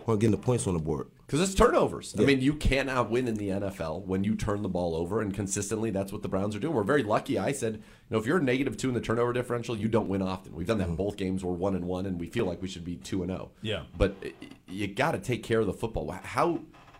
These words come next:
Speaker 2: on a defensive side of thing, that's your mindset, right? You
Speaker 1: Mm-hmm.
Speaker 2: want to take the ball away, and our D
Speaker 1: Yeah.
Speaker 2: did get two takeaways in this game, which was very good. But h-, how do they clean that up?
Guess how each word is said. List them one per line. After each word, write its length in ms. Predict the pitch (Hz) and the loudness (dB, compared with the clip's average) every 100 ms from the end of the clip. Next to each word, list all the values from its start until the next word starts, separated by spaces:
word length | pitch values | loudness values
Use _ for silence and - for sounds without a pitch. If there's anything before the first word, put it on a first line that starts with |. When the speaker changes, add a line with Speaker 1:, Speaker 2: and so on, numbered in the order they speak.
| - _ _ - - _ - | -20 _ _ -20 -20 _ -2
Speaker 2:
on 140 | 123 | 0
a 60 | 101 | 0
defensive 580 | 90 190 190 98 - 82 | 2 0 2 -2 -4 -4
side 220 | 90 85 | -2 -2
of 80 | 82 | -4
thing, 160 | 110 | -4
that's 200 | 104 101 | -4 -4
your 100 | 92 | -4
mindset, 320 | 82 85 95 101 | -4 -6 -4 -2
right? 180 | 104 | -2
You 180 | 87 123 | 2 2
Speaker 1:
Mm-hmm. 80 | 113 | 2
Speaker 2:
want 240 | 104 135 - | 0 -2 -4
to 100 | 101 | -6
take 220 | 92 - | -6 -6
the 60 | |
ball 200 | - 80 | -6 -6
away, 160 | 76 117 | -4 -2
and 80 | 170 | -2
our 80 | 143 | -4
D 120 | 107 | -2
Speaker 1:
Yeah. 80 | 104 | 0
Speaker 2:
did 120 | - | 0
get 160 | - - | -2 -6
two 100 | 85 | -8
takeaways 400 | 78 73 76 73 | -8 -8 -8 -8
in 60 | 76 | -10
this 80 | |
game, 160 | 80 76 | -10 -10
which 120 | 76 | -10
was 120 | 78 | -10
very 160 | 78 90 | -6 -4
good. 260 | 107 87 65 | -4 -4 -6
But 180 | 90 - - - - - | -8 -8 -20 -20 -20 -14
h-, 80 | 90 | -10
how 220 | - 143 | -2 0
do 80 | 160 | 2
they 120 | 123 | -2
clean 260 | - 135 104 | -2 -4 -2
that 140 | 80 | -2
up? 220 | 110 - | -4 -4